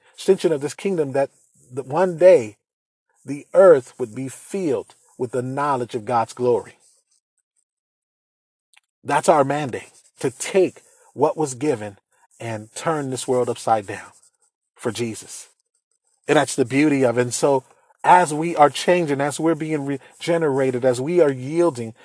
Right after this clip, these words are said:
because it isn't just a one yes, it's a constant yes. And I love this story that we're gonna get into, 'cause it is a story about redemption, about God redeeming things. The Bible says in the Old Testament, in Psalms, it says, "Let the redeemed of the Lord say so,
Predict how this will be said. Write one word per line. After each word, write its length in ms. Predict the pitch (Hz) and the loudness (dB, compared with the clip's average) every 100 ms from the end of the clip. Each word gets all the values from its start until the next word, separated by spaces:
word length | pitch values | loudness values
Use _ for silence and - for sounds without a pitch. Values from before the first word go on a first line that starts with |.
| - | -8
because 280 | 160 143 165 | -6 0 0
it 100 | 170 | 4
isn't 280 | 180 175 143 | 4 2 -2
just 220 | 165 - | -4 -2
a 80 | 139 | -2
one 340 | 123 143 151 | 0 0 -2
yes, 460 | 117 110 123 - - _ _ - - | -2 -4 -4 -8 -14 _ _ -18 -8
it's 200 | 156 170 | -2 -2
a 60 | |
constant 460 | - 175 165 - 113 | 0 -2 -2 -8 -10
yes. 420 | 107 - - - _ _ _ _ _ _ _ _ _ _ - | -12 -12 -18 -20 _ _ _ _ _ _ _ _ _ _ 2
And 100 | 143 | 4
I 60 | |
love 220 | 147 180 190 | 8 6 6
this 140 | 175 | 2
story 420 | - 175 175 160 | 2 4 8 6
that 240 | 139 135 131 | 6 0 2
we're 140 | 147 | 0
gonna 180 | 147 143 | 0 -2
get 160 | 143 | 0
into, 300 | 170 165 151 127 | 0 -2 -6 -4
'cause 180 | 139 | -4
it 120 | 143 151 | -4 -4
is 180 | 147 | -4
a 60 | 131 | -6
story 640 | - - 190 190 147 117 113 - - | -10 0 4 4 2 0 -8 -16 -8
about 360 | 117 135 139 123 | 2 2 2 -2
redemption, 640 | 127 123 131 123 98 92 _ - | -2 -2 -6 -8 -14 -16 _ -10
about 380 | 117 117 139 110 | -6 -2 -2 -2
God 300 | 143 139 135 | -2 0 0
redeeming 920 | 123 123 113 101 143 151 123 101 110 _ _ - | -2 -4 -6 -10 -8 -6 -8 -10 -16 _ _ -6
things. 400 | 127 107 92 - - - 120 | -4 -4 -12 -20 -20 -18 -4
The 120 | 127 | 2
Bible 320 | 151 170 160 | 6 6 2
says 260 | - 156 156 | 2 2 2
in 100 | 151 | 2
the 100 | 151 | 4
Old 160 | 156 | 4
Testament, 500 | - 170 - 147 143 | 4 0 0 -4 -2
in 100 | 135 | -4
Psalms, 300 | - 175 165 | 2 2 4
it 60 | 147 | 0
says, 240 | 175 143 | 0 0
"Let 380 | 147 185 208 - | 2 4 4 4
the 120 | 202 | 2
redeemed 800 | 190 190 143 175 208 202 180 156 | 2 -2 -4 -8 -6 -4 -4 -4
of 220 | 165 170 | -2 -2
the 140 | 160 160 | 0 0
Lord 400 | 165 180 175 165 | 2 6 6 4
say 220 | - 180 | 2 0
so, 360 | - 147 101 | 2 0 0